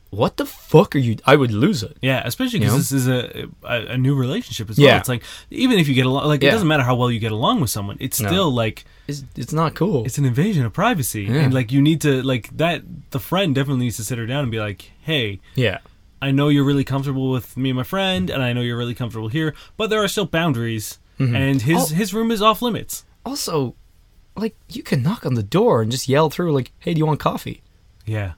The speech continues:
Speaker 1: That's, that's very easy.
Speaker 2: It's,
Speaker 1: That's, like,
Speaker 2: I,
Speaker 1: she
Speaker 2: it's a
Speaker 1: wanted, she
Speaker 2: personality
Speaker 1: wanted
Speaker 2: type.
Speaker 1: to see a butt.
Speaker 2: I mean, that, maybe.
Speaker 1: She
Speaker 2: Maybe she's
Speaker 1: wanted
Speaker 2: also just a straight-up sex pervert.
Speaker 1: She wants to see a butt. I don't know. I would never do that. Like, <sighs>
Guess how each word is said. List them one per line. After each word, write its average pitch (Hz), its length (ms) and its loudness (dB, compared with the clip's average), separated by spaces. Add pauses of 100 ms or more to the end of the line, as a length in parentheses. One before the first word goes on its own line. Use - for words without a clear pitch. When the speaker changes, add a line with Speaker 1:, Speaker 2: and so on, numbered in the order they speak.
(120)
Speaker 1:
That's, 262 200 -2
that's - 220 -4
very 160 300 4
easy. 120 380 0 (520)
Speaker 2:
It's, 202 300 0
Speaker 1:
That's, - 80 -10
like, 185 180 -6
Speaker 2:
I, 185 40 4
Speaker 1:
she 233 120 6
Speaker 2:
it's 180 120 6
a 160 40 6
Speaker 1:
wanted, 226 200 8
she 214 80 8
Speaker 2:
personality 139 360 4
Speaker 1:
wanted 135 200 4
Speaker 2:
type. 104 80 -2
Speaker 1:
to 107 40 -2
see 165 160 -2
a 165 80 4
butt. 165 320 0 (880)
Speaker 2:
I 196 100 0
mean, 214 160 0
that, 220 120 2
maybe. 180 560 2
Speaker 1:
She 143 140 -2
Speaker 2:
Maybe 135 180 6
she's - 120 4
Speaker 1:
wanted - 160 4
Speaker 2:
also 190 540 0 (320)
just 180 180 -4
a 190 60 -6
straight-up 160 400 -4
sex 277 240 -4
pervert. 104 340 -2
Speaker 1:
She - 80 -2
wants 113 200 -4
to - 20 -10
see 131 80 0
a 120 40 0
butt. 120 300 0
I 117 60 -8
don't 139 180 0
know. 110 240 -4 (960)
I 120 80 -2
would 127 160 2
never 151 380 -4
do 214 340 -4
that. 160 200 0
Like, 208 160 0 (840)
<sighs> - 60 -12